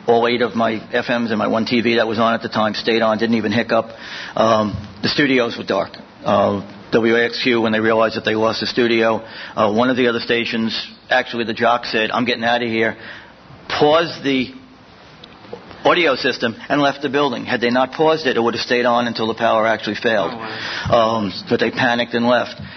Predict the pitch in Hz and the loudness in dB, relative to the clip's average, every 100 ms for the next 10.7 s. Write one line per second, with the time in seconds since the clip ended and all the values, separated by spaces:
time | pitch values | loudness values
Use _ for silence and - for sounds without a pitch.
0 | - - 131 120 - - 139 127 131 120 | -6 0 2 0 -2 -2 2 4 2 0
1 | - - - - - - 139 131 127 135 | -6 -20 -20 -20 -20 0 2 2 0 4
2 | 135 135 127 107 117 123 123 123 123 117 | 2 2 -2 -4 -4 0 0 0 -2 -2
3 | 139 139 131 113 117 117 110 123 120 117 | 0 2 2 0 -2 -2 2 4 2 -2
4 | - - - - - 85 80 123 120 127 | -14 -20 -20 -20 -20 -12 -2 2 2 0
5 | - 123 131 139 135 131 131 135 135 139 | 2 2 4 2 0 0 0 0 2 0
6 | - 151 151 147 117 120 120 113 120 127 | 0 0 0 0 0 2 0 2 2 0
7 | 127 135 135 151 131 123 117 117 120 113 | -2 -2 2 2 4 2 0 0 2 2
8 | 127 120 - - - 120 151 151 151 147 | 2 -2 -8 -12 -2 2 2 2 0 0
9 | 147 151 151 151 147 147 120 92 110 120 | 0 0 2 0 2 2 2 -2 -4 -2
10 | 127 123 123 123 123 104 98 | 0 0 0 0 -2 -4 -12